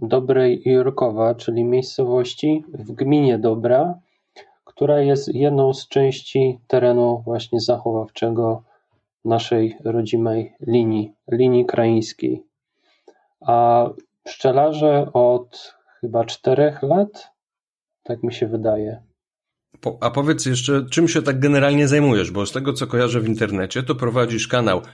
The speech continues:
Speaker 2: Zielony Umysł, w którym poruszasz nie tylko aspekty pszczół, ale także ogólnie aspekty ekologii, przyrody.
Speaker 1: Ciężko mi określić. Jednocześnie jestem doktorantem, trochę pracuję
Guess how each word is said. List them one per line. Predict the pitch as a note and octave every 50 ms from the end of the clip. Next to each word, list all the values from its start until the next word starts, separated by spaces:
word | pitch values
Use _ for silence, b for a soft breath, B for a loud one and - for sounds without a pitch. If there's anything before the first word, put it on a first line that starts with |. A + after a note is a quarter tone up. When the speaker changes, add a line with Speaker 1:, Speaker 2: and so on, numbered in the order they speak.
| B B A2+
Speaker 2:
Zielony | G#2+ A#2+ B2+ C3 C3 B2+ B2+
Umysł, | A#2+ A2 G#2 G2 A#2 C#3 C#3
w | -
którym | - C3+ C3 C3+ B2+
poruszasz | B2+ C3+ B2+ C#3 C3+ C3+ C#3 B2 - -
nie | - C3 C#3
tylko | B2+ E3+ D#3+ B2+ A#2+ G2+ G2+
aspekty | F#2+ - - A#2 G#2 - A#2 A2
pszczół, | - - - G2+ C#2+ - - _ _ _ _ _ _ _ -
ale | - G#2+ G#2+ A2+
także | A2+ C3 A#2+ A2 A2+ B2+
ogólnie | - B2 A2+ B2 C3+ C3 B2+ B2+ A#2+ A2+
aspekty | - G#2 - - - A2+ G#2 - A#2 A2+ -
ekologii, | A2 - - G#2 G#2 A2+ C3 D3 C#3 B2+ B2 A2+
przyrody. | G#2 - - - G2+ G2+ A2+ A#2+ B2+ C3 B2 A#2 A2+ G#2+ G#2+ b b b b b b b b b _ _ _ _
Speaker 1:
Ciężko | - - E3 E3 - - - E3+
mi | D#3+ D3+
określić. | D3 C#3+ C#3 - - C3 A#2+ A#2+ - - A2+ A2 - -
Jednocześnie | - F3+ F#2+ F#2+ - C#3 C3+ C3 - - - - - - C3
jestem | B2+ - - - B2 - A#2+
doktorantem, | - C#3+ C#3 - - C3+ B2 B2 A2+ A2+ A2+ - C3+ C3+ D3 D#3+ E3 - _ _ _
trochę | - B2 B2+ B2+ B2 - D3+ -
pracuję | - - C3 - A#2 A2+ - - B2 A#2 A#2 A2+ A2 A2+